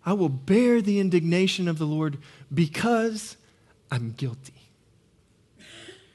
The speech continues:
because I have sinned against him." I don't have to excuse my sin anymore. I don't have to hide from my sin anymore.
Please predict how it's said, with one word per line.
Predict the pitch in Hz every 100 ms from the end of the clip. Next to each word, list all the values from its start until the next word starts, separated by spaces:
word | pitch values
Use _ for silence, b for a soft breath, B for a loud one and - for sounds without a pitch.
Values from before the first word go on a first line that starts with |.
| B 156
because | 190 - 226 233 226 190 B B
I | - 208
have | 214 185 - -
sinned | 226 247 226 220
against | 190 185 208 -
him." | - 247 226 120 127 _ b b b b 190
I |
don't | 185 233 262 226
have | 226 -
to | 208 180 B 175
excuse | 180 - - 220 262 247
my | 247 233
sin | 233 240 226
anymore. | 220 214 214 208 B -
I | 180
don't | 226 240
have | 226
to | 170
hide | 151 - 220 226
from | 233 233
my | 226
sin | 226 226 214
anymore. | 214 208 208 202